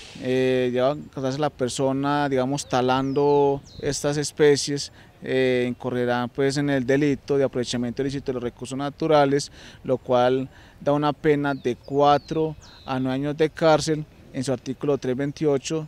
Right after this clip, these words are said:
de la Ley veintiuno once de dos mil veintiuno.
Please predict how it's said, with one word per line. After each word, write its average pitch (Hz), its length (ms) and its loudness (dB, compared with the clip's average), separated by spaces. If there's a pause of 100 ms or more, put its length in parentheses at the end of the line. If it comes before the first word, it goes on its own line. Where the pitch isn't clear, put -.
(140)
de 131 120 -2
la 127 240 0
Ley 127 200 0
veintiuno 147 800 -2
once 143 220 -2
de 139 120 0
dos 123 180 -6
mil 120 220 -4
veintiuno. 131 720 -2